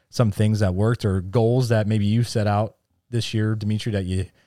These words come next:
did hit on or did not hit on, and things you wanna look like while things are still hot, I guess, on the stove for you, that, that's still hunting mode, I guess. I know we're hunting mode <laughs> all the time,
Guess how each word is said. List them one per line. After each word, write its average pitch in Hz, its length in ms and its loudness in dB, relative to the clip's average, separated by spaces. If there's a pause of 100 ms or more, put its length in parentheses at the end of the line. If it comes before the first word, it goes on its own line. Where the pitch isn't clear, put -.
(160)
did 135 160 2
hit 113 160 4
on 113 280 2
or 98 180 0
did 104 220 0
not 113 180 4
hit 104 160 0
on, 107 240 2
and 95 160 -2
things 107 260 -2
you 107 60 0
wanna 101 420 0 (400)
look 107 400 -4 (380)
like 104 160 -2
while 107 240 2
things 127 260 0
are 98 220 0 (460)
still 110 260 -2
hot, 107 460 -6
I 120 80 0
guess, 120 260 0
on 107 120 0
the 92 60 -4
stove 110 360 -2
for 117 160 -4
you, 117 100 0
that, 92 240 -4
that's 98 260 -8
still 101 260 -2 (460)
hunting 113 360 0
mode, 113 220 2
I 117 80 0
guess. 123 300 -2
I 104 40 -2
know 101 160 0
we're 95 360 -2 (300)
hunting 110 280 -4
mode 95 160 0
<laughs> - 0 -
all 92 140 -2 (100)
the 180 80 4
time, 107 500 2